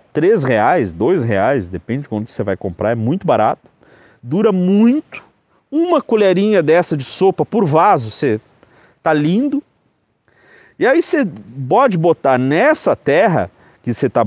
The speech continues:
preparando, pode colocar duas colheres de torta de mamona, ou pode substituir por farinha de ossos, ou pode substituir por cinco colheres da sua compostagem,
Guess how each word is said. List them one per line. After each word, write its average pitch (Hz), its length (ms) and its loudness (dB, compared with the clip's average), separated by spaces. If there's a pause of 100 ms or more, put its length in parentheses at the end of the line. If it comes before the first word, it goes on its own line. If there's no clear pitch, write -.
(200)
preparando, 127 680 0 (280)
pode 196 240 0
colocar 190 420 0
duas 185 320 0
colheres 156 500 2 (360)
de 135 120 -4
torta 143 360 0
de 131 100 -4
mamona, 175 580 2 (920)
ou 160 180 0
pode 185 340 2
substituir 175 800 -2 (240)
por 143 120 -4
farinha 147 360 0
de 151 160 0
ossos, 165 800 0 (1400)
ou 185 200 4
pode 208 280 2
substituir 190 720 0 (220)
por 151 140 0
cinco 214 420 -2
colheres 170 540 2
da 135 160 0
sua 143 340 0
compostagem, 156 800 0